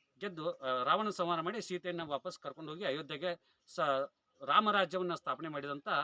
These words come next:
ರಾಮನ ಬಗ್ಗೆ ಇದು ಕತೆ. ಇದು ರಾಮಾಯಣದಲ್ಲಿ ಬರುವಂಥ ಪ್ರಮುಖ ಬಾ-, ವಿಷಯವಾದಂಥ ಕಬಂಧ ರಾಕ್ಷಸನ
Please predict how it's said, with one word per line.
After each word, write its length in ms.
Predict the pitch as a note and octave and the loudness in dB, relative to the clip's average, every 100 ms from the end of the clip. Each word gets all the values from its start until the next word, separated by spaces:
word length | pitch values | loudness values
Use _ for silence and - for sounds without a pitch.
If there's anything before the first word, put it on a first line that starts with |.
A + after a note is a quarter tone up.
| D3+ | 0
ರಾಮನ 340 | C3+ E3 E3+ | 2 2 2
ಬಗ್ಗೆ 400 | D3+ C3 F#3+ C#3+ - | -4 -4 -2 -4 -6
ಇದು 160 | C#3 | -12
ಕತೆ. 240 | - A2+ G3+ - _ - A3 | -10 -10 -10 -14 _ -8 -4
ಇದು 260 | A3 D#3 - - D3 | -4 -6 -10 -10 0
ರಾಮಾಯಣದಲ್ಲಿ 640 | E3 A3 B3 A#3+ A3+ A3+ | 2 4 2 0 -4 -4
ಬರುವಂಥ 380 | F#3+ F#3+ G#3 G3+ | -4 -4 -4 -4
ಪ್ರಮುಖ 340 | A#3 F3+ G#3 G#3 | -6 -6 -8 -6
ಬಾ-, 340 | F3+ E3+ D3+ | -2 0 0
ವಿಷಯವಾದಂಥ 640 | C#3 G3 F3+ E3 D#3+ E3 C4 D4 _ - | -4 -2 0 -2 -6 -6 -8 -8 _ -6
ಕಬಂಧ 260 | F#3+ B3 A3+ | -2 0 2
ರಾಕ್ಷಸನ 500 | G#3 G3 F#3+ G3+ | 0 0 -4 -8